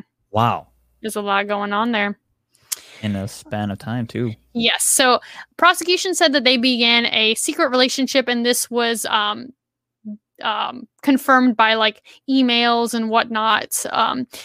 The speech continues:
Speaker 2: even though both of them would deny it the entire time during the trial. They both said that they were never,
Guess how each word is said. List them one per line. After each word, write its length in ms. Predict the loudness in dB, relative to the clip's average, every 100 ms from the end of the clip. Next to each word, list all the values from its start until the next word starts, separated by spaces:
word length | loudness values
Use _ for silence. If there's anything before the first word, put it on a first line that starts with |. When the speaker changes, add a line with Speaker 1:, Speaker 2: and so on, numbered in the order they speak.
| -20 -2
Speaker 2:
even 300 | 2 4 6
though 120 | 4
both 300 | 4 4 2
of 80 | 0
them 160 | 0 2
would 140 | 0
deny 340 | 0 0 0
it 140 | 0 -4
the 140 | -6 -6
entire 320 | -2 -2 -2
time 260 | -6 -8
during 200 | -8 -10
the 60 | -10
trial. 400 | -6 -4 -4 -8 -14 _ _
They 320 | -6 -6 -10 _ _ _ _ _ 2
both 220 | 4 4
said 360 | 2 -2 -2 -4
that 100 | -4
they 100 | -4
were 120 | -4
never, 480 | -6 -6 -4 -6